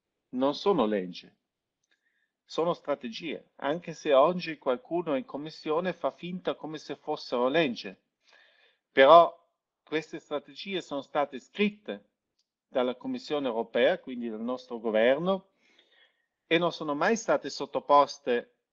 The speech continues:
al legislatore, quindi non c'è un voto del Parlamento europeo o del Consiglio, ehm,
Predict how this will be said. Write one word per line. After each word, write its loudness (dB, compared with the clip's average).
al 2
legislatore, -4
quindi -10
non 2
c'è -2
un -8
voto 6
del 0
Parlamento -2
europeo 2
o -4
del -8
Consiglio, -4
ehm, -2